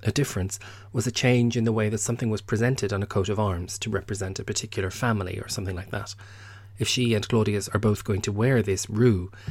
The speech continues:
they need to personalize it and differentiate their families. The difference could be that they will never now become related by marriage, or perhaps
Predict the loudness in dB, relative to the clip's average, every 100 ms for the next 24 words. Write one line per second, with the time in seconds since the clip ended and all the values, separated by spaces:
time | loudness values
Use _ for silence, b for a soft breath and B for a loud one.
0 | B B 0 2 0 -4 -2 -2 -2 -2
1 | -2 -2 -4 -8 -10 -4 -2 -2 -4 -2
2 | -2 -2 -6 -6 -6 -4 -4 -4 -6 -12
3 | -14 B B B B B B B B -2
4 | -2 0 -4 0 -2 0 0 0 0 0
5 | 2 2 2 2 2 0 -4 -6 -4 -2
6 | -2 -2 -4 -6 -8 -2 0 0 0 -6
7 | -12 B B B -18 -20 -20 -2 4 4
8 | 6 4 4 0 -6 -14